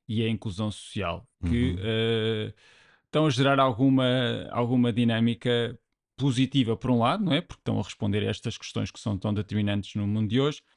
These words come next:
Speaker 1: mas também alguma angústia para quem está a, a, a colocar as candidaturas no
Speaker 2: Uhum.
Speaker 1: sistema.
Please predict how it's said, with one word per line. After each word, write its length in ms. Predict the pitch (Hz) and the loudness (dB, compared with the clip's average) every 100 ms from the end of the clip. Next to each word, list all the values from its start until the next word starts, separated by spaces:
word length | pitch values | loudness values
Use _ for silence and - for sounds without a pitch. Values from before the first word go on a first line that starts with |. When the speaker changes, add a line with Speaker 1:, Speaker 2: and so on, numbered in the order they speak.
| _ - | _ -8
Speaker 1:
mas 140 | - - | -6 0
também 200 | 127 127 | 2 2
alguma 320 | 127 139 131 | 2 2 2
angústia 500 | 127 127 127 143 135 | 2 2 0 -2 -4
para 180 | - 139 | -4 -4
quem 120 | 127 | -2
está 400 | 120 123 117 - - | -2 0 -2 -2 -4
a, 520 | 113 110 113 110 117 | -4 -4 -6 -6 -6
a, 20 | |
a 40 | |
colocar 320 | - 113 113 110 | -4 -4 -2 -4
as 80 | |
candidaturas 440 | - 113 107 90 82 | -2 -4 0 2 2
no 60 | 85 | 0
Speaker 2:
Uhum. 20 | |
Speaker 1:
sistema. 460 | 95 101 95 92 | 0 -4 -4 -6